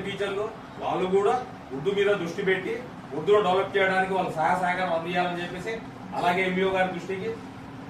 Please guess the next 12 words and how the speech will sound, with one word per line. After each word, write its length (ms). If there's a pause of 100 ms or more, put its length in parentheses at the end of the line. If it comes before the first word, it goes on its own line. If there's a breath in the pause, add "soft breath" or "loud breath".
(100)
ఈ 40 (380)
రాబోయే 420
కాలంలో 320 (120)
విద్యా 240 (480)
సంవత్సరంలో 520
సార్ 160 (500)
ట్వంటీ 280
ఫైవ్ 200
పర్సెంట్ 360
అనేది 340 (1900)
పేద 160 (120)
విద్యార్థులకు 560